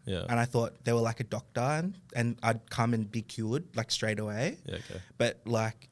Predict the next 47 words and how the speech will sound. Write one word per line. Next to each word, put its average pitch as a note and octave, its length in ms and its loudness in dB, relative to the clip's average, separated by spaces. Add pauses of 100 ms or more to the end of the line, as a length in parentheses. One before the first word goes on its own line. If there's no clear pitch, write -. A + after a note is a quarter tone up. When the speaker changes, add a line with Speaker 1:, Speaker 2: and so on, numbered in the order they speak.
(180)
Speaker 2:
you A#2+ 140 -2
have C3 120 0
to C#3+ 60 -4
find, A#2 340 0
I A#2+ 80 4
found A#2+ 300 4
out A2 120 0
you A2 80 -4
have A2 100 -8
to - 80 -16
find G#2+ 220 -2
the G2+ 40 -8
right G2+ 160 -8
person A2 480 -2
and A2 120 -4
stuff. A2 300 -6 (360)
Speaker 1:
Mm. - 80 -10 (260)
Speaker 2:
Still - 240 2
haven't C3+ 260 2
found, A#2 240 0
like, A2 200 0 (200)
stu-, - 260 -12 (160)
still B2+ 400 -2 (920)
haven't A#2 320 -2
gotten A#2+ 240 0
to B2 120 -4
that A2 200 -8
yet. A#2+ 200 -8 (560)
I A2+ 100 -2
know. A2 60 -2
It's G2+ 180 -8
Speaker 1:
But C3+ 100 2
you're C3 80 4
Speaker 2:
been - 60 0
Speaker 1:
still D3 160 0
trying, G#2 640 0
like, F#2 360 -2
Speaker 2:
Yeah. - 180 -6 (640)
Speaker 1:
it's A#2+ 200 0
tough - 340 0
though. F#2 340 -2 (320)
Speaker 2:
Yep. - 220 -6 (180)
How, - 120 6
Speaker 1:
Yeah. - 80 2
Speaker 2:
how C#3+ 100 6
are C#3 60 6
you? B2+ 400 0